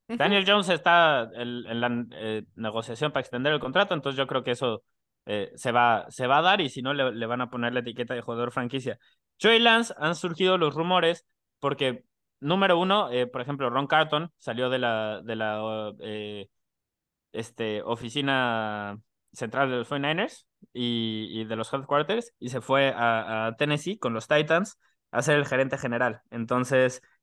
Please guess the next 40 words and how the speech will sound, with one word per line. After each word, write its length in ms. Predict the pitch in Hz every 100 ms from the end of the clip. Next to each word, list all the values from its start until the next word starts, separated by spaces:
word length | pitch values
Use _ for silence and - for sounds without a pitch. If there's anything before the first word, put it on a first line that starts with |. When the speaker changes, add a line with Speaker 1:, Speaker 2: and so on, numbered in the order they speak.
| _ -
Speaker 2:
Eh, 260 | 123 113 -
ahí 220 | 120 135
hay 140 | 139
como 180 | 135 127
esa 180 | 127 143
conexión 520 | 123 110 110 147 139
de 120 | 135
que 120 | 117 107
quizás 340 | 113 123 120
él 180 | 127 127
quisiera 420 | 123 - 123 120
llevarse 360 | 113 117 120 113
a 40 |
Trey 160 | 110 117
Lance. 320 | 131 147 131
Ya 80 | 117
salió 320 | 120 117 117
Lance 240 | 120 117
a 40 | 113
decir 300 | 107 113 110
que, 240 | 113 107 -
que 80 | 107
en 100 | 113
él, 180 | 135 127
que 80 |
ni 100 | 113
madres. 420 | 113 131 143 143 - _ _ _
Eh, 400 | - 117 117 110 - _ - 120 _ _
veremos 420 | - 139 156 170 156
qué 140 | 170
sucede. 360 | 156 151 170 170
Yo 120 | 170
creo 160 | 175
que 80 | 160
les 160 | 135 127
tendrán 320 | 127 131 143
que 80 | 156
ofrecer 360 | 151 143 143
algo 260 | 139 139 139
como 340 | 135 117 110